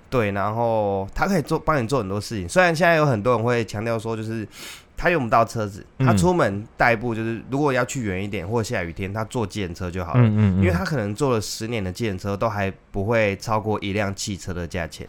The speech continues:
Speaker 2: 嗯。
Speaker 1: 对，汽车是一个，固然是一个消耗品，但是它也是在我们生活上帮助了很多。
Speaker 2: 欸，我了解。
Speaker 1: 真的。
Speaker 2: 不过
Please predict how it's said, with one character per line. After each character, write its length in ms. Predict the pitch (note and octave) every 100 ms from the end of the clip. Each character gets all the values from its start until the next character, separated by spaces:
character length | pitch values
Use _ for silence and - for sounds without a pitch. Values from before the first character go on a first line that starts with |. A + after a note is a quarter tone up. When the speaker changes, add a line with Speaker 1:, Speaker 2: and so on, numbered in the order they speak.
| -
Speaker 2:
嗯。 320 | G#2+ F#2 E2 -
Speaker 1:
对， 260 | - F#2+ D#2 _ _ -
汽 160 | G3+
车 200 | D3+ D3
是 100 | C3+
一 40 | C3+
个， 60 | -
固 160 | E3+
然 160 | C3 G2+
是 100 | G#2+
一 40 |
个 100 | A#2+
消 180 | G#2 G#2+
耗 160 | G#2 G2
品， 200 | F#2 D#2
但 160 | C3 C3
是 80 |
它 140 | B2+ C3
也 80 | F#2+
是 260 | A#2 A2+ - -
在 160 | B2+
我 60 | F#2+
们 140 | F2
生 200 | E2 A2
活 120 | G2
上 280 | F#2 A2 F#2 -
帮 180 | G2 G2
助 140 | G#2
了 100 | F#2+
很 140 | E2 D2+
多。 240 | - D2 D#2+ - _
Speaker 2:
欸， 80 | A#2
我 100 | G#2
了 200 | G2 F#2+
解。 400 | A2 G#2+ E2+ D2+
Speaker 1:
真 180 | G#2 G2
的。 180 | G2 F2 - -
Speaker 2:
不 80 | B2
过 300 | F3 D3+